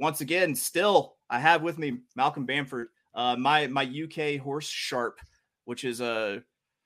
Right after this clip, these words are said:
three words I came up with that don't really feel great rolling off the tongue, but that's what I'm gonna call him for now. Uh, can't backtrack. I'm all gas, no brakes with U K horse sharp, Malcolm Bamford. All right, moving on.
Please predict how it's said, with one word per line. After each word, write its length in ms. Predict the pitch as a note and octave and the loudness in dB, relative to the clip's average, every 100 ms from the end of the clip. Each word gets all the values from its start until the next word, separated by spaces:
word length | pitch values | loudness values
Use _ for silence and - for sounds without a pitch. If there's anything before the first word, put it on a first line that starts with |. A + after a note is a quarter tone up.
| _ _ | _ _
three 180 | B2 C3+ | -6 -4
words 560 | B2+ C3 C3 B2+ - C3 | -2 -2 -2 -4 -6 -2
I 140 | B2 | -2
came 240 | B2 B2 | 0 -4
up 160 | B2 B2 | -4 -6
with 160 | C3 B2+ | -8 -8
that 100 | A2+ | -4
don't 160 | C#3+ | -4
really 220 | C#3+ D3 | -2 -4
feel 200 | B2+ E3+ | -2 -4
great 280 | D3+ A#2 A#2+ | -4 -2 -2
rolling 280 | A2 B2 B2+ | 0 -2 0
off 160 | B2 B2 | -2 -4
the 60 | |
tongue, 320 | A2 F#3 G3+ | 0 2 2
but 140 | E3 A#3+ | 0 0
that's 200 | G3 G3 | 0 0
what 80 | F#3+ | -4
I'm 80 | |
gonna 140 | E3+ D3+ | -4 -2
call 260 | F#3+ F#3 | 2 4
him 120 | F3+ D#3 | 2 -4
for 160 | C#3 | -8
now. 380 | C3 F3+ F#3 - _ _ - | -2 2 2 0 _ _ -8
Uh, 200 | A2+ A2 | -6 -4
can't 280 | - D#3 | -2 -2
backtrack. 480 | C3 C#3+ - C#3+ C3+ - _ _ | 0 0 -2 -4 -4 -6 _ _
I'm 260 | A2 A2+ A2 - | -10 -8 -8 -2
all 180 | C#3+ | 0
gas, 460 | D3+ C#3 C3+ C3 - | 0 0 0 -2 -6
no 180 | B2 B2+ | -6 -4
brakes 460 | A#2+ A#2+ A2+ - G#2+ | -4 -4 -4 -8 -10
with 340 | A2 G#2+ - _ | -8 -8 -12 _
U 180 | A#2 B2+ | -12 -10
K 240 | B2 A#2+ | -4 -4
horse 240 | A#2 A2+ A2 | -4 -8 -12
sharp, 320 | - G2 - _ _ _ _ - | -10 -10 -10 _ _ _ _ -12
Malcolm 320 | A2 G2+ G#2+ | -10 -10 -10
Bamford. 380 | G2+ G2+ - - - - | -10 -12 -16 -20 -20 0
All 120 | - | 8
right, 220 | C4 B3+ G3 | 12 12 10
moving 220 | E4 D4+ | 6 10
on. 340 | D4+ B3+ A#3+ | 12 10 6